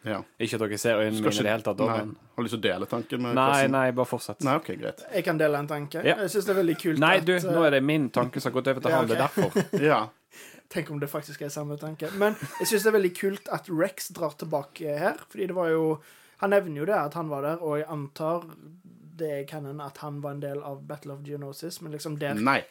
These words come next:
Speaker 3: var han ikke det?
Speaker 1: Han var, eh, med i The Second Battle of Geonosis, men
Speaker 3: Second
Speaker 1: ikke The
Speaker 3: battle.
Speaker 1: First One.
Speaker 3: Ok,
Speaker 1: Det
Speaker 3: men
Speaker 1: var
Speaker 3: ua-
Speaker 1: før hans tid.
Speaker 3: OK, da, da gjelder ikke den tanken, men uansett kult at liksom her,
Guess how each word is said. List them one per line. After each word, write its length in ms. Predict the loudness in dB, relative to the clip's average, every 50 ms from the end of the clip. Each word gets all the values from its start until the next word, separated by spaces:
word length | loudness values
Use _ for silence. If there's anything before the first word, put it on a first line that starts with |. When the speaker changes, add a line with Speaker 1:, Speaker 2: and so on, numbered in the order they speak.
| _ _ _ _ _
Speaker 3:
var 200 | 2 2 4 4
han 40 | 2 0
ikke 140 | -2 -2 -4
det? 80 | -4 0 0
Speaker 1:
Han 120 | 0 2
var, 280 | 4 4 4 4 2 -2 -2
eh, 280 | 0 2 4 4 2
med 400 | 2 2 2 4 4 4 2 2
i 280 | 0 -2 -2 -2 -2 -2
The 100 | -4 -4 -4
Second 400 | 0 0 -2 0 0 -2 0 0
Battle 300 | -2 -2 -2 -4 -6 -6
of 80 | -6 -8
Geonosis, 560 | -8 -8 -4 -2 -2 0 0 0 0 0 0
men 100 | 0 0
Speaker 3:
Second 60 | 0
Speaker 1:
ikke 120 | -2 -2 -2
The 60 | -2
Speaker 3:
battle. 200 | -4 -2 -2 -2
Speaker 1:
First 140 | -2 -2 -6
One. 120 | -10 -10 -4 -2
Speaker 3:
Ok, 160 | -2 0 0
Speaker 1:
Det 160 | -2 -8 -4
Speaker 3:
men 80 | 0 2 4
Speaker 1:
var 40 | 4
Speaker 3:
ua- 80 | 4 4
Speaker 1:
før 40 | 2
hans 160 | 0 -2 -4
tid. 160 | -6 -8 -10 -10 -16 -20 -20 -20 -20 -20 -20 _ -2
Speaker 3:
OK, 120 | 0 2 4 2 2 0 -4
da, 800 | -12 -8 0 4 4 6 8 8 8 8 8 8 6 6 4 2 0 -4
da 320 | -8 -12 -8 0 2 4
gjelder 300 | 4 6 4 4 2 -2
ikke 120 | -4 -2 -2 -2
den 100 | -2 -2
tanken, 460 | -4 -4 -4 -6 -8 -8 -6 -4 -4
men 140 | -4 -2 -2
uansett 420 | -2 -4 -2 -2 -4 -4 -4 -4
kult 300 | -4 -4 -4 -4 -4 -8
at 120 | -8 -6
liksom 460 | -6 -6 -6 -4 -4 -4 -4 -4 -6 -4
her, 300 | -4 -4 -4 -4 -6 -8